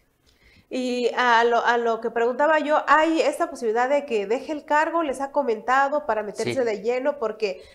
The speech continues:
Speaker 1: pues, es un proyecto, digamos, nacional que también requiere tiempo, ¿no?
Speaker 2: Sí, obviamente
Speaker 1: Ujú.
Speaker 2: él tiene sus propuestas que
Speaker 1: Ujú.
Speaker 2: ha hecho. Piso parejo, que todos renuncien para estar en igualdad de circunstancias por lo que
Speaker 1: Ujú.
Speaker 2: acabas de mencionar. No es lo mismo
Speaker 1: Uso
Speaker 2: el
Speaker 1: de recursos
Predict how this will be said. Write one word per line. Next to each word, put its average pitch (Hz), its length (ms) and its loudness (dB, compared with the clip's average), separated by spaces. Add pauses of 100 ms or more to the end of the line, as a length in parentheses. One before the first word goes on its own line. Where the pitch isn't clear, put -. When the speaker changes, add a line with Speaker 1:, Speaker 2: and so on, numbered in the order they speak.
Speaker 1:
pues, 226 160 -4
es 262 120 2
un 285 140 -4
proyecto, 247 540 0
digamos, 247 420 -4
nacional 220 560 -6
que 247 80 -6
también 208 380 -8
requiere 202 420 -14
tiempo, 269 560 -14
¿no? 202 180 -12
Speaker 2:
Sí, 151 300 -4
obviamente 160 640 -2
Speaker 1:
Ujú. 151 340 -2
Speaker 2:
él 139 160 -6
tiene 139 380 -6
sus 104 300 -16
propuestas 98 920 -8
que 202 220 -12
Speaker 1:
Ujú. 104 40 -4
Speaker 2:
ha 98 140 -4
hecho. - 360 -14
Piso 143 340 -4
parejo, 98 480 -6
que 101 80 -6
todos 151 500 0
renuncien 147 640 -10 (380)
para 110 220 -4
estar 120 420 -6
en 107 160 -18
igualdad 107 380 -8
de 120 100 -6
circunstancias 113 720 -12
por 101 140 -10
lo 98 120 -8
que 104 60 -10
Speaker 1:
Ujú. 95 80 -8
Speaker 2:
acabas 107 320 -6
de 113 80 -10
mencionar. 139 540 -2
No 127 80 -4
es 131 60 -4
lo 131 120 -4
mismo 131 240 -6
Speaker 1:
Uso 247 160 -4
Speaker 2:
el 226 80 0
Speaker 1:
de 208 80 -4
recursos 247 240 0